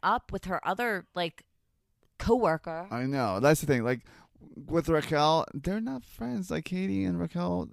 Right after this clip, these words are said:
Speaker 2: are they friends? Like, does, does she really, does she really owe her anything? Does she really owe her anything? No.
Speaker 1: No.
Speaker 2: So, like,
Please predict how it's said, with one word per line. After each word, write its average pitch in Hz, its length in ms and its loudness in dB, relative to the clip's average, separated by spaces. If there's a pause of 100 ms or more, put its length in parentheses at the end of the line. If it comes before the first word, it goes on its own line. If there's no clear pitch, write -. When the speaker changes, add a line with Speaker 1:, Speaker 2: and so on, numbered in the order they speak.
Speaker 2:
are 196 100 -2
they 214 120 -2
friends? 208 440 -6
Like, 175 140 -6
does, 170 160 -8 (340)
does 175 160 2
she 180 60 -2
really, 196 300 0 (720)
does 170 200 -2
she 185 100 -6
really 190 360 2
owe 139 200 0
her 170 400 0
anything? 185 600 -4 (200)
Does 151 120 -4
she 160 60 -6
really 175 220 -6
owe 120 140 -4
her 165 120 -10
anything? 196 440 -12
No. 226 320 -4
Speaker 1:
No. 175 300 -4
Speaker 2:
So, 196 220 2
like, 180 380 0